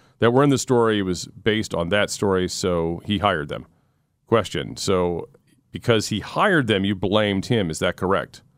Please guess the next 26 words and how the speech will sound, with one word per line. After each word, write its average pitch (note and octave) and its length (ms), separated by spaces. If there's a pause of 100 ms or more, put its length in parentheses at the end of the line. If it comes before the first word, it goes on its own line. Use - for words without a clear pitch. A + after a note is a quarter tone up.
(720)
Um, E2+ 480
he - 80
says, F#2 200
"I'm G2 100
not. A#2+ 240
Let A#2 100
me C3 60
be A#2+ 160
clear. A#2 340
As F#2+ 120
I've G2 120
said, A#2 460 (320)
we G#2 100
take G#2+ 200
responsibility G#2 920
and F2 160
ownership C3+ 680
of F#2 80
the F2 80
franchise, F#2 540
and G2+ 40
we're G#2 80
not F#2+ 140
avoiding F2+ 400
that, F#2+ 260
but F2 180